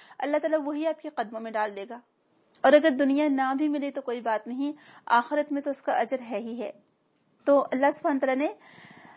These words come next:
ہر فتنے سے، اور جو سب سے بڑا فتنہ ہوگا اس سے بچنے کے لیے اللہ تعالیٰ نے ہمیں سورہ کہف دی ہے، سورہ کہف نازل کی ہے، اور اللہ کے رسول صلی اللہ علیہ وسلم نے ہماری رہنمائی فرمائی ہے کہ تم سورہ کہف پڑھو تاکہ تم ان فتنوں سے محفوظ رہو۔ تو پہلا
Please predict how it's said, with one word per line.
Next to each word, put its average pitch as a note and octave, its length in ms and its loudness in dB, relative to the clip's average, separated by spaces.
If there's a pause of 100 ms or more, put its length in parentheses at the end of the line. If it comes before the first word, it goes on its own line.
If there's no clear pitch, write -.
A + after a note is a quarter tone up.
ہر E4 140 2 (100)
فتنے C4+ 340 -2
سے، A#3+ 220 -6 (920)
اور A#3 100 4
جو C#4 120 -2
سب D4 180 -6
سے E4 200 -2
بڑا B3 260 6
فتنہ A#3+ 260 -4
ہوگا C4+ 340 0
اس D4 140 -2
سے D#4+ 80 -4
بچنے A#3+ 300 -8
کے A#3 100 -10
لیے A#3 120 -2
اللہ A#3+ 200 -4
تعالیٰ B3 200 -2
نے C4 140 -2 (540)
ہمیں B3+ 160 6
سورہ C4 280 2
کہف B3+ 260 6 (560)
دی A#3 260 6
ہے، G#3+ 100 6
سورہ B3+ 240 6
کہف B3+ 200 4
نازل A#3 260 4
کی B3+ 120 -4
ہے، C4+ 60 4
اور C4+ 80 8
اللہ A3+ 260 4
کے C4 80 -6
رسول D4+ 340 -2
صلی D4+ 120 -4
اللہ A#3+ 80 0
علیہ A#3+ 60 -2
وسلم B3+ 100 -12
نے B3 80 -6
ہماری A#3 260 -6
رہنمائی A#3+ 420 -4
فرمائی C#4 380 0
ہے E4 100 4 (320)
کہ C4+ 80 -8
تم C#4 260 4
سورہ A#3+ 240 0
کہف A#3+ 300 -2
پڑھو D4+ 280 2 (400)
تاکہ B3 260 -2
تم C#4+ 140 0 (100)
ان C4+ 220 -4 (120)
فتنوں A#3 320 -6
سے C4 80 -4
محفوظ A#3 420 -4
رہو۔ A3+ 180 -4
تو A#3+ 180 -4
پہلا C#4+ 280 -2